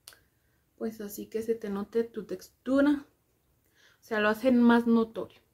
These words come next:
para que me entiendan. Este no es de tu agrado. Voy a aplicar el lagrimal con el dedito. Ahora voy a estar pasando aquí abajito.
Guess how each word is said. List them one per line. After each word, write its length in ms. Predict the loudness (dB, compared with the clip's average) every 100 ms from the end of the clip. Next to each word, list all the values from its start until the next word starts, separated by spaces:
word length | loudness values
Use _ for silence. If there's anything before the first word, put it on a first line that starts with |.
| _ _ _ _
para 120 | _ _
que 100 | -8
me 120 | -6
entiendan. 340 | -6 -10 -16 _ _ _ _ _ -16 2
Este 400 | 2 4 2 4
no 100 | 4
es 140 | 2
de 100 | 2
tu 140 | 2
agrado. 460 | 2 2 -2 0 -2 -4 -8 _ _ _ -20 -20 _ _ -14 -14 _ _ _ _ _ _ _ _ _ _ _ -16
Voy 140 | -16
a 20 |
aplicar 400 | -12 -12 -8 -6
el 140 | -2 -2
lagrimal 600 | -2 -4 -4 -4 -8 _ _ _ _ _ _ _
con 180 | -10 -6
el 160 | -4
dedito. 560 | -6 -10 -16 _ _ -20 _ _ _ _ _ _ _ _ _ _ _ _ _ _ _ _ _ _ _ _ _ _ _ _ _ _ _ _ _ _ _ _ _ _ _ _ _ _ _ _ _ _ _ -2
Ahora 100 | 2
voy 100 | 2
a 40 |
estar 260 | 0 -2 -2
pasando 360 | -2 -4 -6 -8
aquí 180 | -8
abajito. 720 | -8 -8 -8 -6 -4 -2 -4